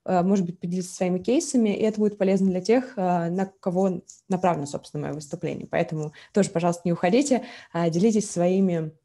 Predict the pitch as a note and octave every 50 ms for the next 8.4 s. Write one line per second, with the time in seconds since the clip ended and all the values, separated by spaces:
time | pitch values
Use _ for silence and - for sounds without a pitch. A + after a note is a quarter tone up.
0 | _ _ _ _ - - F#3+ F3+ F#3+ F#3+ F#3 G3 F#3+ G3 - A#3 B3+ C#4+ C4+ A#3
1 | G#3 G3 - - A3 G#3+ G3 G3+ - F3+ E3 E3 F3+ F3 F3 - - F#3+ F3 E3+
2 | F3 - - F3 D#3+ D#3 D#3 D#3+ - - - - E3 E3+ E3+ E3+ F#3+ G3 G3+ G#3+
3 | A3+ A#3 A3 G#3+ A3 G3+ - - F3 F3 E3+ F3 F3 F3+ E3+ E3 D#3+ F3 F3+ F3
4 | E3+ E3+ G3 A3 A#3+ A#3+ - - G3 G3 G3 G3 F3+ E3+ F3 F#3 G3+ G3 F#3 E3+
5 | F3+ D#3+ F3+ F3 E3+ E3+ - - - - _ _ F3+ F3 E3+ F3 E3+ E3+ E3+ F3
6 | F3+ F3+ F3 F3 F3 F3+ G3 G3+ G3+ F#3+ F#3 - F3+ F3 E3+ E3+ - F3 E3+ E3+
7 | F3 E3+ F3+ F3 F3 - E3 E3 D#3+ D#3+ D#3+ - - - E3 D#3 D#3 - - E3+
8 | E3 D#3 E3 E3 D3+ D#3+ D3+ D3+